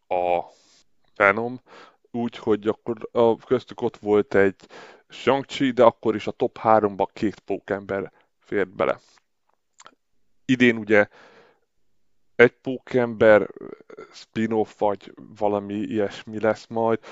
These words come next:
Ugye a Venom se közvetlen Pókember film, hiszen maga Pókember nem szerepelt benne, csak egy kisebb utalás volt benne. Ö, idén a Morbius lesz hasonló,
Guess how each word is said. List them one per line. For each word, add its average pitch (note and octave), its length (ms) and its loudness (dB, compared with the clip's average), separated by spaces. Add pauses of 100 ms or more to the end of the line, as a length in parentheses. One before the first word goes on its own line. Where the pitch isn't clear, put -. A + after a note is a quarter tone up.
Ugye A2 120 4
a G#2 40 4
Venom G#2 320 -2
se - 140 -16
közvetlen G2 500 -8
Pókember G2+ 480 -6
film, G#2+ 220 -14
hiszen - 220 -18
maga G#2 180 -12
Pókember - 520 -12
nem G#2 140 -10
szerepelt A#2+ 480 -2
benne, G2 200 -6
csak - 200 -14
egy G2+ 180 -14
kisebb - 420 -8
utalás A#2 420 2
volt G#2 260 -4
benne. G2 380 -2 (640)
Ö, G#2 280 0
idén A2 360 -2
a G2 60 -4
Morbius G2+ 560 -6
lesz - 240 -14
hasonló, G2+ 760 -6